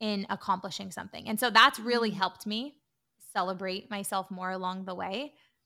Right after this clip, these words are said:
Speaker 1: And I'll give myself little small rewards. I've had to gamify my life ever since I made my first million by the time I was twenty-six. Uh, when you don't have to make money out of desperation anymore,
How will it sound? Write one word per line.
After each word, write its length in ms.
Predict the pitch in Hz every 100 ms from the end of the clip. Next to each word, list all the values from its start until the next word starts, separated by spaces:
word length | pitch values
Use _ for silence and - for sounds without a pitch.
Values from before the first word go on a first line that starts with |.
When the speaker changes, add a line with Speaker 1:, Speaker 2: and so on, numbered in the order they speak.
| _ _ -
Speaker 1:
And 320 | 233 226 214 214
I'll 180 | 220 247
give 220 | 226 214
myself 540 | 233 214 - 208 196
little 220 | 208 202 190
small 460 | - 208 190 190
rewards. 760 | 190 185 180 175 202 226 - - -
I've 140 | 220
had 160 | 220 254
to 60 | 247
gamify 840 | 208 196 214 208 214 214 240 240 -
my 180 | 214
life 440 | 196 190 202 226 -
ever 260 | 220 220 226
since 440 | - 226 208 - - - _ _ _ _ _
I 480 | - 220 214 233 233 - -
made 440 | 247 240 240 240
my 160 | 240 226
first 260 | 233 269 277
million 300 | 254 233 226
by 120 | 208
the 80 | 202
time 180 | 208
I 60 | 208
was 140 | 196
twenty-six. 840 | - 214 202 - 208 240 - - - - _
Uh, 400 | 220 202 190 180 175 - _ _ _
when 160 | - 233
you 100 | 240
don't 320 | 208 247 311
have 180 | 339 339
to 60 | 302
make 260 | 277 262
money 280 | 233 208 220
out 120 | 226
of 80 | 208
desperation 640 | 185 196 - 180 185 - 214
anymore, 560 | 214 220 220 233 254